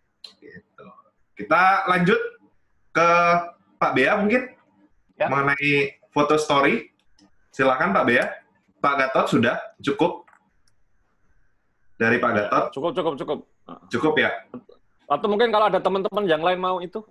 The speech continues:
Speaker 3: ah, baiknya
Speaker 1: Iya.
Speaker 3: sekarang atau nanti ya? Mungkin nanti ya?
Speaker 1: Nanti
Speaker 3: Nah,
Speaker 1: ya,
Speaker 3: biar,
Speaker 1: nanti, nanti
Speaker 3: Mas
Speaker 1: ya.
Speaker 3: Bia, eh, eh, serunya
Speaker 1: Hmm.
Speaker 3: nanti, oh.
Speaker 1: Serunya nanti
Speaker 3: Banyak
Speaker 1: Q and A
Speaker 3: ini.
Speaker 1: kita. Jadi kalau teman-teman ada pertanyaan, boleh silahkan taruh di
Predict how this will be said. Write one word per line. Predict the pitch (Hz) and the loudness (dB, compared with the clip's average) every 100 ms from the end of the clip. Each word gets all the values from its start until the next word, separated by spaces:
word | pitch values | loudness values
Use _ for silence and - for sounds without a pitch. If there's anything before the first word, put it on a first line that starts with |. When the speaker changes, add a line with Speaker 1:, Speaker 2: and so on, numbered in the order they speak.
| _ - - | _ -16 -8
Speaker 3:
ah, | 131 | -8
baiknya | 123 131 120 | -4 -4 0
Speaker 1:
Iya. | 113 | 2
Speaker 3:
sekarang | - 190 | 2 0
atau | 190 | -4
nanti | 190 170 | -4 -2
ya? | 127 | -2
Mungkin | 170 214 | 0 0
nanti | 208 214 | 2 2
ya? | 139 - _ _ _ _ | 2 0 _ _ _ _
Speaker 1:
Nanti | 131 160 160 | -2 2 2
Speaker 3:
Nah, | |
Speaker 1:
ya, | - | 2
Speaker 3:
biar, | 135 131 | 2 2
Speaker 1:
nanti, | 123 | 2
nanti | 110 110 - | 0 -2 -4
Speaker 3:
Mas | - | -4
Speaker 1:
ya. | - | -2
Speaker 3:
Bia, | 123 | -2
eh, | 113 107 | -2 -6
eh, | 98 95 90 - - | -16 -20 -20 -14 -6
serunya | 143 151 139 123 | 2 4 4 2
Speaker 1:
Hmm. | 104 | 0
Speaker 3:
nanti, | 147 143 123 | -2 -8 -10
oh. | 107 113 92 82 - | -10 -12 -12 -18 -8
Speaker 1:
Serunya | 107 120 139 | 0 2 2
nanti | 135 131 135 | 0 2 0
Speaker 3:
Banyak | 123 | 2
Speaker 1:
Q | 123 | 0
and | 117 139 | 0 0
A | |
Speaker 3:
ini. | 123 113 | 0 0
Speaker 1:
kita. | 113 117 110 101 92 95 | 0 0 0 2 0 -2
Jadi | 98 117 151 | -2 0 2
kalau | 147 135 | 2 2
teman-teman | 131 131 127 127 | 0 0 0 0
ada | 120 117 117 117 117 | 0 2 2 2 0
pertanyaan, | 117 117 110 104 110 127 170 - _ _ _ | -2 -2 0 0 0 -2 -6 -14 _ _ _
boleh | 113 113 117 | 0 2 2
silahkan | 123 110 117 113 | 0 0 0 -2
taruh | 110 110 110 | 0 0 2
di | 110 | 2